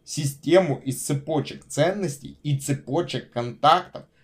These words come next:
которые обеспечивают либо устойчивость данного бизнеса в данный момент времени,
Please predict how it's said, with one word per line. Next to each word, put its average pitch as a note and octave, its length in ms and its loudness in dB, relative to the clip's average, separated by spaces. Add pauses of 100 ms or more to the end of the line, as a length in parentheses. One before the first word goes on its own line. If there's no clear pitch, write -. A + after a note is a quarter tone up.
(160)
которые C#3 440 -2
обеспечивают A#2+ 1160 -4 (280)
либо C#3+ 340 0 (160)
устойчивость D#3 840 -4
данного E3 440 2
бизнеса D3+ 500 -6
в A2 160 -10
данный C3 340 4
момент B2 400 -4
времени, F#2+ 480 -6